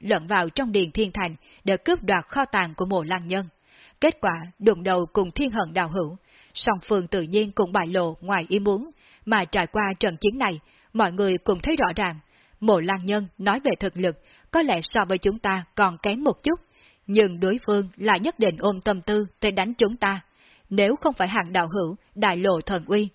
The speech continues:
liên tiếp phá vỡ đồng giáp luyện thi cùng Mộ Lan Thánh Cầm,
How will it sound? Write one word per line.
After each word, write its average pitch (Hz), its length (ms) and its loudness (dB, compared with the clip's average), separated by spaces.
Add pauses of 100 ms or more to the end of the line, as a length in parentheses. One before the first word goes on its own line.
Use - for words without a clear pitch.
liên 202 260 4
tiếp 320 200 0
phá 269 120 2
vỡ 214 180 0
đồng 175 280 -2
giáp 262 220 0
luyện 180 220 2
thi 208 220 0 (340)
cùng 190 280 6
Mộ 190 140 4
Lan 185 260 0
Thánh 220 200 -2
Cầm, 180 240 2